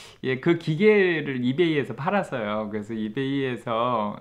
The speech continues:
예, 제가 아시는 분이 사가지고 <laughs> 비트코인을 캐시더라고요. 계산을 <laughs> 해가지고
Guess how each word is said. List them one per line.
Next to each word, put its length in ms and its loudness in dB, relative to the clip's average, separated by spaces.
예, 280 -4
제가 280 -2
아시는 280 -2
분이 160 -6
사가지고 800 -4
<laughs> 920 -12
비트코인을 540 -2
캐시더라고요. 680 -2
계산을 440 0
<laughs> 80 0
해가지고 800 2